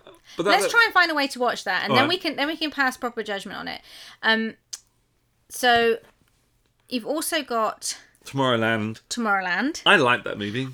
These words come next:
Speaker 2: I liked Tomorrowland. A l-, again, a lot of people didn't like that, but I actually think it's a really, really good movie. And I love that in the scenes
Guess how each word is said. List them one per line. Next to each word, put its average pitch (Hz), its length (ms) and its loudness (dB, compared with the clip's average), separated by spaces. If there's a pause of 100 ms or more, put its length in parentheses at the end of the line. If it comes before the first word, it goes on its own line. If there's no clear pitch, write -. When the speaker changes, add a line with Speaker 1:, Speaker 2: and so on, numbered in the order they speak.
(140)
Speaker 2:
I 349 240 0
liked 214 420 -2
Tomorrowland. 185 500 -2 (140)
A 320 40 -4
l-, 381 200 -6
again, 415 240 -2
a 370 80 0
lot 392 120 0
of 392 60 -10
people 359 260 -10
didn't 381 180 -4
like 392 160 0
that, 294 100 -2 (120)
but - 80 -10
I 415 100 -4
actually 302 160 -10
think 240 140 -4
it's 233 80 -8
a 220 80 -6
really, 262 420 -6
really 233 320 -4
good 214 180 -6
movie. 190 460 -8 (320)
And 220 120 0
I 214 120 4
love 285 460 0 (340)
that - 180 -2
in 226 120 -2
the 214 80 -4
scenes 302 540 -2